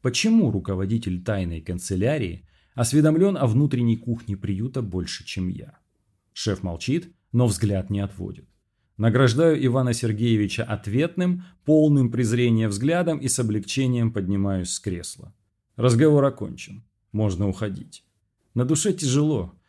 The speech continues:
Уж лучше бы я выслушивал привычные пошлые шутки. "Да поможет тебе разделённый", говорит на прощание шеф и закатывает глаза к потолку,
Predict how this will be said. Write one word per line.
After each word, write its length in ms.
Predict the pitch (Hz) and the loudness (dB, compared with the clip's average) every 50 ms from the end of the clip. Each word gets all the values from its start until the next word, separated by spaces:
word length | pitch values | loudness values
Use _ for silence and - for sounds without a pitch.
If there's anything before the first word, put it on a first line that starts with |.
| _ _ _ _ - | _ _ _ _ -4
Уж 220 | 127 120 117 - | -4 -4 0 0
лучше 280 | 151 151 147 - 139 131 | 2 2 2 2 0 0
бы 120 | 127 123 | 2 2
я 120 | 123 120 | 4 4
выслушивал 680 | 113 113 117 120 - 135 131 120 - 117 107 104 101 95 | 4 2 2 0 -2 -2 -2 -2 -2 -2 -2 -2 -2 -2
привычные 640 | 95 110 104 101 104 107 92 - - 104 98 95 | -2 -2 -2 0 0 -2 -4 -4 -4 -4 -4 -4
пошлые 440 | 95 - 98 92 87 - - 92 92 | -4 -4 -6 -8 -8 -8 -10 -10 -10
шутки. 500 | 92 - - - 113 - _ - 139 - _ _ _ _ _ _ _ _ _ _ _ _ _ _ - | -10 -10 -12 -16 -18 -20 _ -20 -20 -20 _ _ _ _ _ _ _ _ _ _ _ _ _ _ 2
"Да 180 | - 175 180 | 4 4 4
поможет 580 | 180 208 214 220 233 247 254 214 233 220 - - | 4 4 4 6 6 6 6 6 4 2 2 2
тебе 280 | 202 202 180 208 208 | 0 2 2 4 4
разделённый", 840 | 190 185 180 151 135 131 151 156 156 160 156 147 127 113 98 90 71 - _ _ _ _ _ _ _ _ _ _ - | 4 6 4 4 4 4 4 4 4 4 4 2 2 0 -2 -4 -8 -12 _ _ _ _ _ _ _ _ _ _ -2
говорит 420 | 95 110 107 110 107 101 95 - | 0 2 2 4 2 2 0 0
на 100 | 98 95 | -2 -4
прощание 600 | 87 92 95 92 - - - 98 95 90 90 87 | -2 -2 -4 -4 -4 -4 -4 -2 -2 -2 -2 -4
шеф 340 | 87 - 170 180 190 180 - - _ _ _ _ _ _ | -4 -2 -2 -2 -2 -4 -6 -14 _ _ _ _ _ _
и 120 | - 170 | 2 4
закатывает 680 | 156 175 180 180 233 254 240 220 202 185 180 156 139 | 4 4 4 2 2 0 2 2 2 2 2 2 2
глаза 380 | 123 127 139 139 127 139 151 139 | 2 2 2 2 2 2 0 0
к 100 | - - | -2 -2
потолку, 680 | - 123 120 127 123 127 127 120 - 101 92 85 - | -4 -2 0 0 0 0 -2 -4 -8 -10 -12 -12 -14